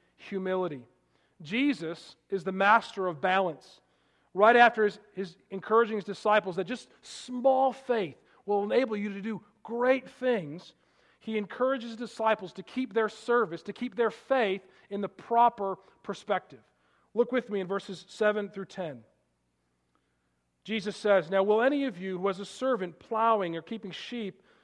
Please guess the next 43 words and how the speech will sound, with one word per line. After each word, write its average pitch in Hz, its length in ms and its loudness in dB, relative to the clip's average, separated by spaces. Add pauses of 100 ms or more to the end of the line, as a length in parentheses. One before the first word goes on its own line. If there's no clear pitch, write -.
(220)
say 254 320 4
to 254 100 0
him 175 220 -4
when 185 100 -6
he 196 60 -6
has 190 120 -2
come 240 280 -2
in 254 100 0
from 247 160 -8
the 247 80 -4
field, 151 380 -8 (260)
'Come 277 220 2
at 294 100 4
once 262 360 0
and 214 100 -4
recline 233 340 -4
at 240 100 -16
the - 60 -20
table'? 226 400 -6 (400)
Will 180 120 -4
he 190 40 -2
not 185 240 4
rather 175 340 0
say 208 220 -2
to 220 80 2
him, 220 100 -4
'Prepare 196 360 -4
supper 208 360 0
for 151 220 -12
me 113 100 -18 (380)
and 180 140 -4
dress 190 320 0
properly 160 500 -2 (300)
and 175 140 -6
serve 233 460 2
me 175 140 -4
while 170 240 4
I 175 200 4
eat 220 260 -6
and 165 180 -8
drink, 185 300 -4
and 175 100 -2
afterward 147 600 2